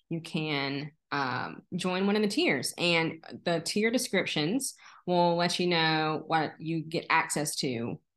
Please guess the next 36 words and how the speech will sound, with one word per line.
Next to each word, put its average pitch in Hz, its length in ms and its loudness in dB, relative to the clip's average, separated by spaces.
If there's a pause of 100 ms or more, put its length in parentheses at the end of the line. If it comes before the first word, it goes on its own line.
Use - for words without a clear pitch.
(100)
by 156 140 4
joining 143 360 -2
that 87 160 -4 (140)
tier. 107 520 -6
And 165 200 2
all 202 180 8
my 233 120 6
tiers 180 380 2
are 165 60 -2
named 151 500 0
after 147 480 -2 (260)
some 196 140 0
of 170 60 2
my 160 220 2
favorite 185 540 2
Black 151 240 0
people 151 300 -2
in 151 140 -4
history. 156 680 -4 (280)
Of - 140 -6
course, 170 360 -2
James 156 300 -2
Baldwin 139 380 -2
is 139 160 -6
one 135 140 -6
of - 140 -12
them. 92 400 -2
<laughs> 233 200 8 (280)
But 202 480 6
yeah, 170 180 6 (340)
Stokely 208 360 0
Carmichael, 175 800 0 (160)
Shirley 185 320 0
Chisholm, 160 560 -2
Angela 160 340 -2
Davis 143 640 -4